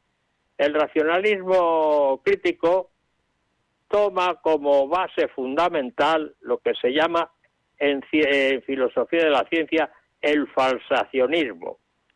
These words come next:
que es todo lo contrario al inductivismo. El inductivismo, que ya hemos hablado de él, era partir,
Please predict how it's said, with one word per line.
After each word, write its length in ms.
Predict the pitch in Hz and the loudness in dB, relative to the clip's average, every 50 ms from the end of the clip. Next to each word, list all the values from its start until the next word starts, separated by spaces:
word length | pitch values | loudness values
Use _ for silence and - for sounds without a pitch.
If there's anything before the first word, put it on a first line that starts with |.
| _ _ _ _ _ _ _ _ _ _ _ _ _ _ _ _ _ _ _ _ | _ _ _ _ _ _ _ _ _ _ _ _ _ _ _ _ _ _ _ _
que 240 | 139 147 - 185 | 0 2 2 2
es 80 | 381 - - _ _ _ _ _ _ _ _ _ _ | 0 -2 -6 _ _ _ _ _ _ _ _ _ _
todo 300 | 302 - 208 202 190 165 | 0 0 0 0 0 -2
lo 180 | 175 190 196 190 | 0 -2 -2 0
contrario 840 | - 185 180 165 151 - - 180 175 165 160 160 160 165 156 156 | 0 0 0 -2 -4 -2 0 0 2 2 0 0 2 2 2 2
al 220 | 143 135 131 139 139 | 2 0 -2 -2 -4
inductivismo. 1400 | 135 123 123 123 117 - 135 135 120 110 107 _ _ _ 120 120 123 143 156 147 110 - - 87 85 87 - - _ _ _ _ _ _ _ _ _ _ _ _ _ _ _ _ _ _ _ _ _ | -6 -6 -8 -10 -4 -2 -2 -2 -2 -4 -10 _ _ _ -6 -2 0 0 -2 -2 -4 -6 -14 -12 -10 -10 -10 -10 _ _ _ _ _ _ _ _ _ _ _ _ _ _ _ _ _ _ _ _ _
El 160 | - - 92 | -14 -10 -8
inductivismo, 1160 | 95 104 104 101 - 104 101 - _ _ 107 107 120 311 185 202 190 165 156 131 139 170 180 185 | -8 -8 -8 -4 -4 -4 -4 -4 _ _ -2 0 0 2 0 0 -2 -4 -4 -2 0 0 0 -2
que 120 | - 87 | -4 -6
ya 300 | - - 82 92 104 123 | -4 -4 -2 -2 0 0
hemos 260 | 143 139 120 123 120 - - | -2 -2 -2 -4 -4 -2 -2
hablado 480 | 127 117 107 101 98 101 104 101 95 | -2 -2 0 -2 -2 -2 -2 -2 -2
de 440 | 92 90 90 101 - 262 - 185 165 165 | -2 0 0 0 0 2 2 2 0 0
él, 200 | 185 190 196 - _ _ _ _ _ _ _ _ _ _ _ _ _ _ _ _ _ _ _ _ _ _ _ _ _ _ _ | -2 -6 -10 -16 _ _ _ _ _ _ _ _ _ _ _ _ _ _ _ _ _ _ _ _ _ _ _ _ _ _ _
era 480 | - 233 175 180 175 175 175 175 - _ _ _ _ _ | -4 -2 0 0 0 0 -2 -2 -6 _ _ _ _ _
partir, 840 | 131 127 120 120 113 110 - _ _ 196 202 190 170 110 73 - | -2 -2 -2 -2 -4 -8 -12 _ _ 0 0 0 0 -2 -8 -14